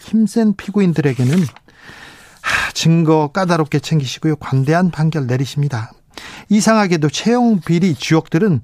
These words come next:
승진을 하거나 승승장구합니다. 채용 비리에도 하나은행 함영주 행장, 하나금융그룹 회장으로 영전했습니다.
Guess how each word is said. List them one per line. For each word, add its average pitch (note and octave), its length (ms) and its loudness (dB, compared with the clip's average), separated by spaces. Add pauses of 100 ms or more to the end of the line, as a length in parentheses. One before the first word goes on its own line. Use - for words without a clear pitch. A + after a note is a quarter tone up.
(140)
승진을 A#3 560 2
하거나 E3+ 420 0
승승장구합니다. F3+ 1000 0 (380)
채용 A3+ 320 2
비리에도 G3+ 460 2 (1600)
하나은행 G#3 800 2 (460)
함영주 G3+ 520 2
행장, D#3+ 400 0 (360)
하나금융그룹 F3+ 1080 0
회장으로 F#3 540 2 (380)
영전했습니다. D3 920 0